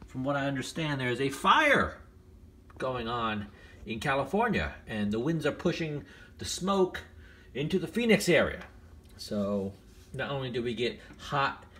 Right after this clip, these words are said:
and humid temperatures because of our monsoon, we, now we have a cloudy, hazy fog over us from a fire, too. Okay, sorry about no videos the last few weeks. We've been a bit busy. One of our dogs had to have emergency surgery last weekend, so we've been busy with that.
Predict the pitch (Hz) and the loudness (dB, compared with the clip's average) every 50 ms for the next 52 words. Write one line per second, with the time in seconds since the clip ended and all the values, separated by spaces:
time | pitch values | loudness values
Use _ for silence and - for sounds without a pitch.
0 | - - - 110 101 - - - 214 220 208 202 - - - 180 170 - - - | -12 -8 -6 -6 -6 -2 2 4 4 6 6 6 6 6 4 2 2 0 -2 -2
1 | - 175 165 156 165 160 - - 135 127 135 117 123 120 120 117 120 120 123 127 | -2 -2 -2 -2 -4 -4 -2 -2 0 0 0 0 2 2 2 2 0 0 -2 -2
2 | 123 - 180 185 185 175 156 151 147 151 151 156 156 151 147 147 143 139 135 135 | 0 2 2 4 4 2 2 0 0 0 -2 -2 0 0 0 2 2 2 2 2
3 | 131 127 127 127 127 - - - - - - - - - - 160 156 160 165 170 | 2 4 4 4 2 0 -6 -14 -20 -20 -18 -12 -10 -6 -4 0 0 2 2 2
4 | 170 175 - - 165 175 175 175 147 165 170 156 - - - 175 175 170 156 143 | 2 0 0 2 4 4 4 4 4 2 0 -2 -2 0 0 2 4 4 4 4
5 | 120 120 113 104 98 101 98 95 92 - - 117 107 104 - - 143 127 101 78 | 4 2 2 2 2 2 2 2 0 0 -4 -4 -4 -2 0 2 4 4 4 2
6 | 78 78 - - 131 87 65 - - - - - - - - - - - - - | 0 -2 -2 -2 -2 -2 -2 -4 -10 -14 -20 -20 -20 -20 -20 -20 -20 -20 -20 -20
7 | - - - - - - - - - - - - - - - - - - 233 240 | -18 -18 -18 -20 -20 -20 -20 -20 -20 -20 -20 -20 -20 -20 -20 -12 4 6 6 6
8 | - - 220 - - - - - 247 240 247 240 233 226 214 220 220 214 214 196 | 8 6 4 2 2 0 0 4 4 6 6 8 8 8 6 6 6 6 6 4
9 | - 180 196 208 202 - 208 202 202 208 208 202 190 175 160 - 185 175 185 185 | 4 4 6 6 8 8 8 6 8 8 6 6 6 4 0 -2 2 4 6 6
10 | 185 175 - - - 190 202 202 170 190 233 240 226 - - 156 151 147 160 156 | 6 4 2 -2 -2 0 2 2 2 0 -2 -2 -4 -4 -2 -2 0 2 4 4
11 | - - - - 165 147 - - - 208 214 208 165 190 220 214 202 170 160 151 | 2 2 2 2 2 2 2 2 4 4 4 4 4 2 2 4 4 4 2 2
12 | 147 131 139 135 135 139 139 139 139 135 - - 131 123 - 127 120 123 123 120 | 0 0 0 0 2 2 4 4 4 2 0 -4 -6 -4 -2 -2 0 0 0 -2
13 | 127 127 139 143 151 143 131 127 - - - 139 135 - 160 156 180 180 165 - | -2 0 2 2 2 2 0 -4 -8 -8 -8 -6 -6 -4 0 2 4 4 4 4
14 | 170 180 175 165 165 160 156 151 - 156 160 185 175 - - 202 185 180 180 180 | 4 4 6 6 6 4 4 4 2 0 0 0 2 2 2 2 4 4 2 0
15 | 180 165 - - - 139 127 123 127 131 123 107 101 113 110 110 101 117 113 101 | -2 -4 -4 -4 -2 0 0 0 0 0 -2 -2 -2 -2 -2 -2 0 0 0 0
16 | 95 101 92 85 92 90 - - 160 170 180 175 - - - - | 2 0 0 0 -2 -2 -2 0 2 4 4 2 2 0 -6 -16